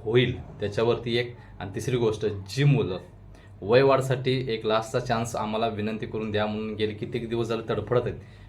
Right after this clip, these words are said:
त्या मुलांसाठी जर न्याय भेटला तर कदाचित परत डेट वाढून परत पंधरा दिवस गेले पुढं की पावसाळा आला आणि बाकी सगळंच पॅक होऊ शकतं, याची नोंद घ्यायची आहे. So ती मुलं वयवाढीला किती जोर लावतात ह्याच्यावरती आता त्यांचं पुढचं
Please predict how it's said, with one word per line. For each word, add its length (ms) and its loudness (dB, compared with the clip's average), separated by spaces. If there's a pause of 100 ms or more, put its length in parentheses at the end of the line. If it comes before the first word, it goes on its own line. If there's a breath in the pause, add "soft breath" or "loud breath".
(220 loud breath)
त्या 100 6
मुलांसाठी 580 2
जर 140 0
न्याय 240 0
भेटला 480 0 (420)
तर 80 -4
कदाचित 520 0 (360 loud breath)
परत 140 4
डेट 280 2
वाढून 340 2
परत 160 0
पंधरा 280 -2
दिवस 240 -6
गेले 240 6
पुढं 260 -2
की 140 -8
पावसाळा 480 4
आला 140 2
आणि 120 -2
बाकी 260 -4
सगळंच 500 -2
पॅक 240 -6
होऊ 160 -8
शकतं, 320 -6
याची 380 -2
नोंद 180 -8
घ्यायची 300 -6
आहे. 420 -8 (520 loud breath)
So 60 -4 (120)
ती 80 0
मुलं 460 4
वयवाढीला 480 2
किती 280 0
जोर 240 4
लावतात 360 4
ह्याच्यावरती 520 0
आता 160 0
त्यांचं 340 -4
पुढचं 540 -2